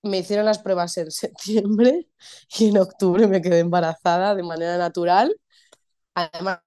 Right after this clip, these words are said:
en septiembre nos dijeron, "Bueno, tranquilos, porque la siguiente cita no os la damos hasta enero, pero vamos, que si te quedas embarazada antes, pues genial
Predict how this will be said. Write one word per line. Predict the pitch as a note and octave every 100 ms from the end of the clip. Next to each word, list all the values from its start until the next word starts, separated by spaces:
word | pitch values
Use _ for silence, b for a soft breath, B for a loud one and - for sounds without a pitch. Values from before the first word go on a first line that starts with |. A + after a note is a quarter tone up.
| _
en | F#3+ G#3
septiembre | F#3+ G3+ G3+
nos | G3
dijeron, | F#3+ G3 F#3+
"Bueno, | A3+ F#3+ _
tranquilos, | - E3+ E3 - A#3+ C4 D#4+ F4 -
porque | G3 F#3 F3+
la |
siguiente | E3+ F3 F3+ G3+
cita | A3 G3+
no | F3 F#3
os |
la | F#3+
damos | G3+ G3 F3+
hasta | E3 E3
enero, | E3 G#3 A#3 G#4+ _ _ _ _ _ _ _ _ -
pero | G3 F3
vamos, | G3 F3+
que | E3+
si | E3+
te | D#3
quedas | D#3+ D#3
embarazada | D3+ D3+ D3 D#3+
antes, | E3 G3
pues | - G3+
genial | - D#3+ D3+ D3+